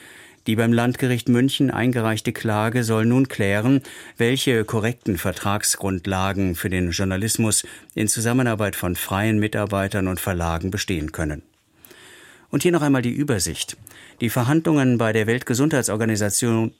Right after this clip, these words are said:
über ein internationales Pandemieabkommen sind erfolgreich abgeschlossen worden.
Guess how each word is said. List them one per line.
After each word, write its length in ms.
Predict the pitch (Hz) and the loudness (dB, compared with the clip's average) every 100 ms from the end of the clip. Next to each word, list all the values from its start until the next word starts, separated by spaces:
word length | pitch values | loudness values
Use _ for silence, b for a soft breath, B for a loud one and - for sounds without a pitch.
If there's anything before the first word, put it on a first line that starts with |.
| _ _ | _ _
über 340 | - 123 107 95 | -4 0 0 0
ein 220 | 101 104 | 0 0
internationales 800 | 101 127 113 107 113 107 101 - | 0 0 0 0 0 0 -2 -2
Pandemieabkommen 880 | 113 101 117 151 101 - 120 113 127 | -2 2 2 0 -2 -4 0 2 2
sind 200 | 117 107 | 0 -2
erfolgreich 600 | 98 104 87 - 87 - | -4 -4 -4 -2 -4 -4
abgeschlossen 600 | 92 - 87 87 - 87 | -6 -4 -4 -2 -4 -4
worden. 300 | 80 82 | -4 -6